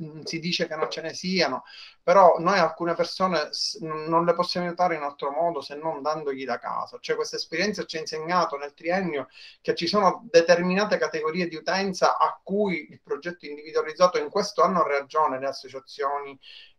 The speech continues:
che, eh, fanno pressione sulla parte politica, eh, protestano,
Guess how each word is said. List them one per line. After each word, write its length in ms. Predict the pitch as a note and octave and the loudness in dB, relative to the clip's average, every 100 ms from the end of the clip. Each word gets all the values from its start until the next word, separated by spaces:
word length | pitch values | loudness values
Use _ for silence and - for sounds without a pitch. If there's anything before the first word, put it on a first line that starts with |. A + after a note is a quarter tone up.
| - | 0
che, 680 | C#3+ C#3+ C3 D3 C#3+ C#3 C3 | 4 4 2 0 0 0 -2
eh, 60 | B2+ | 0
fanno 320 | D3+ D3+ C#3 | 0 2 -2
pressione 500 | C#3+ C#3 - D3 C#3+ | -2 -6 -4 -4 -6
sulla 200 | C3+ C3+ | -2 0
parte 300 | C#3 - C3 | 0 -2 -8
politica, 800 | C3 C3+ C#3 C3+ C#3 C#3 C3+ - | -8 -12 -14 -14 -6 0 0 0
eh, 880 | C#3+ C3+ C3+ C#3 C#3 C3+ C3 C3 - | -4 -4 -4 -2 -2 -2 -4 -6 -4
protestano, 840 | D3 D3 D3 C#3+ - C#3 C3+ C3 | -2 2 0 0 -4 -4 -2 -4